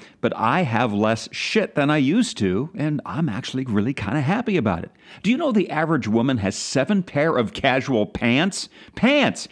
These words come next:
It rhymes with France. Yes, the guys, six pair. Jeans are the same numbers, too. Seven pair for the ladies, six pair for the guys. Personally, I have three. One pair I wear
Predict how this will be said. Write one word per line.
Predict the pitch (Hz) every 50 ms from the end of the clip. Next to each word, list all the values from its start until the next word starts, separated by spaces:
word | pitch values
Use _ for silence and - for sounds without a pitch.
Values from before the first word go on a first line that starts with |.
| - -
It | 202 196
rhymes | 202 196 185 208 185 170
with | 196 214 214
France. | - - 233 254 262 254 185 107 92 - - - - - - - -
Yes, | - 220 254 262 190 - - - - 170 -
the | 127 120
guys, | 127 117 113 139 190 226 240 220 - - - - _ - _
six | - - - - - 285 277 - -
pair. | - - 151 113 95 92 - - - -
Jeans | 110 104 110 147 175 208 220 196 156
are | 202
the | 165 170
same | - - 196 190 190 160
numbers, | 147 175 185 131 110 - -
too. | - - 175 156 101 87 - -
Seven | - - - 127 117 143 127
pair | 123 143 135 135
for | - 120
the | 107 113
ladies, | 117 123 139 147 175 170 - -
six | - - - 170 - -
pair | - 147 123 117
for | - - 107
the | 98
guys. | 104 110 113 120 143 165 175 180 175 - - - - - - -
Personally, | - - 175 214 208 214 214 214 214 226 226 233 226 - - - -
I | 120 127 151 160
have | 143 147 151 151 -
three. | - - 170 165 180 151 101 87 87 - - _ _ _ _ _ _ _ _
One | - 101 110 117 135 143 -
pair | - 135 139 135 139 143 139 -
I | 101 107 104
wear | 98 101 107 104 104 104